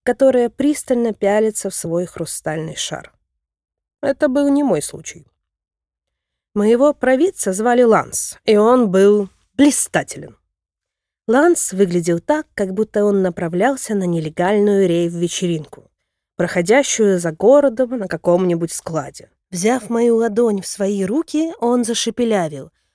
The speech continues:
"О, да, красотка! В твоей жизни вот-вот начнётся новая глава.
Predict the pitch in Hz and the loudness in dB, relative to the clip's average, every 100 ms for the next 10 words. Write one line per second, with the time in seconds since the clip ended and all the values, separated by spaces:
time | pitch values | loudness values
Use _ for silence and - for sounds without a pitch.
0 | _ _ 196 233 294 294 254 208 254 285 | _ _ 4 8 8 8 6 4 2 4
1 | 277 247 214 190 - - - - 311 247 | 2 2 0 -2 0 0 2 6 6 6
2 | - - 156 _ _ _ _ - 254 294 | 2 -10 -10 _ _ _ _ 0 2 4
3 | 269 226 220 440 480 233 226 175 185 202 | 2 2 4 4 4 0 0 -2 -4 2
4 | 320 349 254 285 403 - 269 233 - 247 | 4 4 4 4 2 2 -2 -2 0 2
5 | 349 - - 277 240 254 285 262 247 226 | 2 0 2 4 6 6 6 4 4 4
6 | 247 180 | 2 0